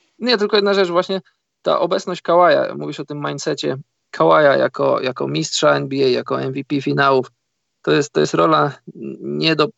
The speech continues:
przecenienia, bo tak sobie myślę, że gdyby w Raptors grał jakiś inny zawodnik z top pięć czy z top dziesięć N B A, który nie ma doświadczenia z mistrzowskim tytułem, to mogłoby pójść inaczej, ale ta, ten spokój Kałaja udziela się całej drużynie.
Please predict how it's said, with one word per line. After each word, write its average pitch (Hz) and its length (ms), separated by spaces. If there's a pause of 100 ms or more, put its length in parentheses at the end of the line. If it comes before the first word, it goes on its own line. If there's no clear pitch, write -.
przecenienia, 156 540
bo 135 320 (220)
tak - 160
sobie 147 160
myślę, 151 300
że 143 160
gdyby 143 500 (200)
w 143 60
Raptors 147 340
grał 143 220
jakiś 135 280
inny 151 240
zawodnik 131 460
z - 60
top - 220
pięć 139 320
czy 135 120
z - 60
top 135 200
dziesięć 135 320
N 131 100
B 127 80 (100)
A, - 20
który 135 260
nie 165 100
ma 156 100
doświadczenia 135 560 (580)
z 135 40
mistrzowskim 143 440
tytułem, 143 360
to 143 80
mogłoby 143 380
pójść 151 280
inaczej, 147 380
ale 139 300
ta, 139 320
ten 143 200
spokój 160 440
Kałaja 127 380
udziela 143 320
się 135 120
całej 139 260
drużynie. 127 440